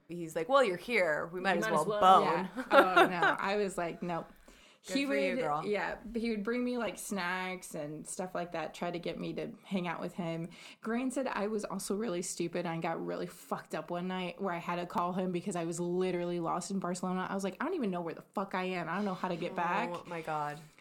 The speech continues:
Speaker 3: So <laughs> I was, I would send him my location and be like, "I'm really drunk. Please come find me,"
Speaker 1: Oh
Speaker 3: and then,
Speaker 1: my
Speaker 3: like, take me
Speaker 1: God.
Speaker 3: back to where I'm staying. Yeah,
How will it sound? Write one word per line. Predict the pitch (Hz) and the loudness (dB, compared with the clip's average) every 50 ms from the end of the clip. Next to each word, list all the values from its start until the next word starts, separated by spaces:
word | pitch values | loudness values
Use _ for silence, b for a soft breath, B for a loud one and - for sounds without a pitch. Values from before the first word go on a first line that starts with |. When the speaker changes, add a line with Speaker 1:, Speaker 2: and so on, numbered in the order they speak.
| b b | b b
Speaker 3:
So | - - 415 | -2 0 0
<laughs> | 302 285 302 - - | 0 0 -2 -2 -2
I | - 277 294 | 0 0 0
was, | 294 294 285 277 247 - - - | 0 0 0 -2 -4 -8 -6 -2
I | 226 220 | -2 0
would | 226 226 220 202 | 0 0 -2 -2
send | - - 240 226 233 | -2 0 0 0 0
him | 233 262 240 | 0 0 2
my | 233 226 208 196 170 | 2 2 0 0 0
location | 190 196 185 185 - 214 196 196 - 202 | 0 0 -2 0 -2 -2 -2 0 -2 -2
and | 180 175 | -2 -2
be | 180 175 | -2 -2
like, | 170 165 170 - | -4 -6 -6 -6
"I'm | 185 185 185 | -4 -4 -2
really | 185 185 185 | -2 -2 -2
drunk. | 180 175 - 180 175 175 175 175 | -4 -4 -4 -4 -4 -4 -6 -10
Please | - - - 196 196 196 | -6 -2 -2 -2 -2 0
come | - 196 190 | -2 -2 0
find | 196 - 165 165 170 180 | 0 -2 -2 -2 -2 -2
me," | 190 202 208 208 208 | 0 0 0 0 0
Speaker 1:
Oh | |
Speaker 3:
and | 220 202 196 | 0 0 -2
then, | 196 185 | -2 -2
Speaker 1:
my | 190 185 | -2 -2
Speaker 3:
like, | 185 180 190 | -2 -2 0
take | 190 185 202 185 180 | 0 2 2 4 4
me | 180 185 | 2 2
Speaker 1:
God. | 185 | 0
Speaker 3:
back | - 175 170 190 - - | 0 -2 -2 -2 -4 -4
to | - 262 233 | -4 -2 0
where | 220 208 202 | 2 2 2
I'm | 196 202 | 2 0
staying. | 196 - - 277 226 214 262 294 294 294 311 294 294 285 B B B B B B B B B B B B B - | 0 0 -2 -2 0 0 2 2 2 2 0 -2 -4 -6 B B B B B B B B B B B B B -2
Yeah, | 208 220 208 - | 0 0 0 0